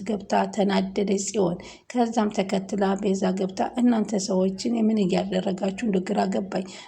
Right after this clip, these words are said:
መጠየቅም ሰለቸኝ፣ ስጠይቃችሁም እውነታውን አትነግሩኝም። ምንድን ነው እየተደረገ ያለው?" ጽዮን "ራስሽን ማስታወስ ስትጀምሪ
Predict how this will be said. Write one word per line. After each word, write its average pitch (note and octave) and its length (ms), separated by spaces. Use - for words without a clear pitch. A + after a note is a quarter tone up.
መጠየቅም G#3 600
ሰለቸኝ፣ F#3+ 640
ስጠይቃችሁም G3 920
እውነታውን G3+ 560
አትነግሩኝም። G3+ 680
ምንድን A#3+ 440
ነው F#3 140
እየተደረገ F#3 720
ያለው?" G3 340
ጽዮን A#3 420
"ራስሽን G#3+ 440
ማስታወስ G3 500
ስትጀምሪ F#3+ 680